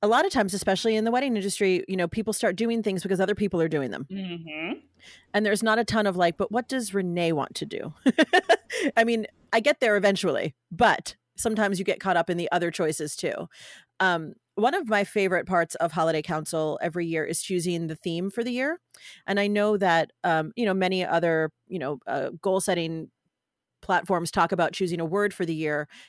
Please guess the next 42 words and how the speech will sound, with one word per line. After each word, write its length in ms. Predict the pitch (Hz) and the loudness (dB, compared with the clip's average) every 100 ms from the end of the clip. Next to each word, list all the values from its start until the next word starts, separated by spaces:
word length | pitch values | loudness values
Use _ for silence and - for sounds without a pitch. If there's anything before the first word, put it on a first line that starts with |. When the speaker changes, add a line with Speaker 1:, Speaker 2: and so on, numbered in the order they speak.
| - | -8
Speaker 1:
Can 100 | 247 | -6
you 80 | 302 | -2
talk 180 | 339 294 | -2 0
a 40 | |
little 160 | 247 226 | -2 0
bit 100 | 202 | 2
about 220 | 170 165 | 0 2
why 180 | 170 165 | 2 2
yours 320 | 165 170 160 | 0 -4 -4
is 160 | 156 - | -8 -6
theme 400 | 180 180 190 190 | -4 -2 -2 -2
a-, 140 | 151 | -2
and 140 | 165 165 | -2 -4
how 180 | 170 165 | 0 0
we 120 | 165 | 0
get 160 | 156 - | -2 -4
there? 320 | - - 160 _ _ _ - - - - - - - - - - | -6 -6 -10 _ _ _ -20 -18 -18 -20 -20 -20 -20 -20 -20 -6
Speaker 2:
Yes. 540 | 214 233 - - - - 202 | 2 2 2 -4 -4 -6 4
Well, 280 | 233 240 220 196 - - - - - | 8 8 6 0 -12 -14 -18 -10 0
I 80 | 247 | 2
mean, 160 | 220 | 2
I 80 | 165 | 0
guess 180 | 165 165 | -2 -6
you 60 | 156 | -8
could 140 | 147 | -6
call 180 | 160 160 | -4 -4
it 80 | 151 | -4
a 60 | |
word, 340 | 147 - - 185 | -6 -6 -6 -6
but 140 | - | -6
yeah, 140 | - - | -6 -4
I 80 | 202 | -2
don't 60 | |
know. 80 | 208 | 0
I 80 | 151 | 6
always 160 | 220 - | 6 8
called 220 | 302 302 | 8 8
it 60 | 285 | 4
the 80 | |
Speaker 1:
Sure. 120 | 269 - | 2 4
Speaker 2:
theme 400 | 220 156 175 202 | 4 4 0 0
because 880 | 285 - 330 320 320 311 302 254 | 0 0 2 4 4 2 -2 -4